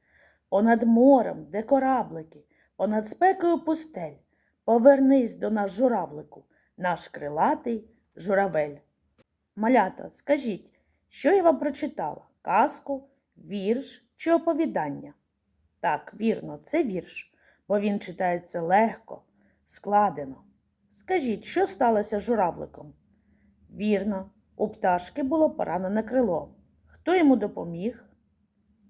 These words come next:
Вірно, журавлику допомогли діти, які його знайшли і вилікували. Як ви гадаєте, чому журавель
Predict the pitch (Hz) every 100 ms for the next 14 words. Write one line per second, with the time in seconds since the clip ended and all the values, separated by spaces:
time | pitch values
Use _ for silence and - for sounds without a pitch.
0 | _ - 254 277 262 254 247 - _ _
1 | _ 180 208 208 240 240 214 - 175 190
2 | 208 220 226 262 214 247 220 - 71 _
3 | _ _ _ - 220 220 247 233 226 226
4 | 240 247 - 285 370 403 _ 359 277 240
5 | 220 220 208 214 202 202 - _ _ _
6 | 160 180 185 269 302 277 220 180 - -
7 | - _ _ _ _ - 254 285 277 208
8 | - 175 190 180 175 240 381